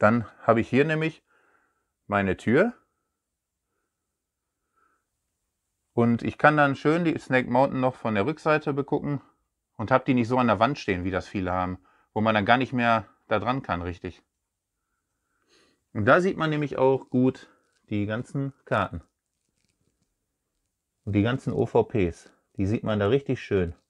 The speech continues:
Und wie ich sagte, die ganz äußere ist eine Custom-Karte. So, dann geht's mit der Vitrine weiter.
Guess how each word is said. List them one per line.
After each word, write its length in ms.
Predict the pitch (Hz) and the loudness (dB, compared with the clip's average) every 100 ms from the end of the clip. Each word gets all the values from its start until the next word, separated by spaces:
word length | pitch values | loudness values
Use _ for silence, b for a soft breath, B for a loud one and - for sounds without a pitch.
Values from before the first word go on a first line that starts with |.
| _ _ _ _ _ _ _ _ _ _ _ _ _ _ _ _ _ _ _ _ _ _ _ _ _ _ _ _ | _ _ _ _ _ _ _ _ _ _ _ _ _ _ _ _ _ _ _ _ _ _ _ _ _ _ _ _
Und 120 | 110 | -2
wie 80 | 107 | 0
ich 60 | 101 | 2
sagte, 460 | 117 131 151 143 127 _ _ _ _ | 2 2 0 -4 -6 _ _ _ _
die 200 | 107 98 | -6 -4
ganz 360 | 98 107 120 123 | -4 -6 -8 -6
äußere 520 | 110 113 120 104 104 | -6 -4 -4 -2 0
ist 240 | 104 - 104 | -2 -8 -8
eine 280 | 98 95 - _ - | -6 -8 -12 _ -8
Custom-Karte. 640 | 98 - 82 85 78 107 - _ _ _ _ _ _ _ _ _ _ _ _ _ _ _ _ _ _ _ _ | -6 -6 -12 -12 -14 -16 -20 _ _ _ _ _ _ _ _ _ _ _ _ _ _ _ _ _ _ _ _
So, 260 | 104 98 85 | 0 2 2
dann 180 | 90 | 0
geht's 200 | 104 127 | -2 -2
mit 160 | 117 92 | -4 4
der 160 | 110 156 | 6 6
Vitrine 420 | 185 - 190 170 | 2 0 0 2
weiter. 420 | 170 175 196 190 | 2 2 -2 -4